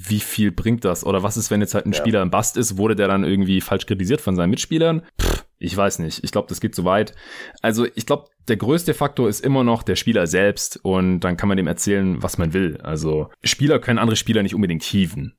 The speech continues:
Speaker 1: Ja, ich glaub, das wird manchmal auch ein bisschen aufgebläht, aber letztendlich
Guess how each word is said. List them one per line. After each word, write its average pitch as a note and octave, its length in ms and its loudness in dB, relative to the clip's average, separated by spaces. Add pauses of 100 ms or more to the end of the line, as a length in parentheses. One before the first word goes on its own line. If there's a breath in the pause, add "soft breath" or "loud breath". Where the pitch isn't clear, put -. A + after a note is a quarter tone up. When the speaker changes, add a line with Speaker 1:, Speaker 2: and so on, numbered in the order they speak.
(100)
Speaker 1:
Ja, E2 280 -2 (460)
ich - 80 -8
glaub, C#3 120 -2
das A#2+ 120 0
wird C3 120 0
manchmal C3 220 2
auch G#2+ 120 0
ein G#2 180 -6
bisschen D#3 400 0
aufgebläht, A#2+ 1300 0
aber G#2 280 2
letztendlich A#2+ 720 0